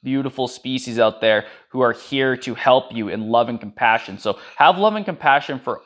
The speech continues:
all of them. Have love and compassion for the trees. How love, have love and compassion for yourself. Have love and compassion for me <laughs> when I'm in my lower states. Have love and compassion for the cat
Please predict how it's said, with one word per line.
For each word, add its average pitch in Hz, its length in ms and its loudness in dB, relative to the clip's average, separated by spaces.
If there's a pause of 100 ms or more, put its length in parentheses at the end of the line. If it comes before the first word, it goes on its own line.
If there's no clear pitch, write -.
all 160 280 6
of 127 120 -2
them. - 120 -10
Have 143 220 0
love 170 320 -2
and 175 80 -10
compassion 143 500 -2
for 131 120 -12
the 123 100 -10
trees. 143 420 -8 (240)
How 139 160 6
love, 139 360 4
have 143 260 2
love 147 160 2
and 170 100 -8
compassion 135 560 0
for - 140 -14
yourself. 123 560 0
Have 127 180 2
love 139 160 0
and 160 100 -8
compassion 139 600 0 (220)
for 151 120 -2
me 151 440 -2 (220)
<laughs> - 240 -20
when 170 140 2
I'm 208 200 8
in 190 100 2
my 170 120 8
lower 143 320 2
states. 127 280 -6
Have 147 160 0
love 160 160 2
and 180 140 -6
compassion 160 580 2
for 139 340 2 (220)
the 117 80 -8
cat 156 460 2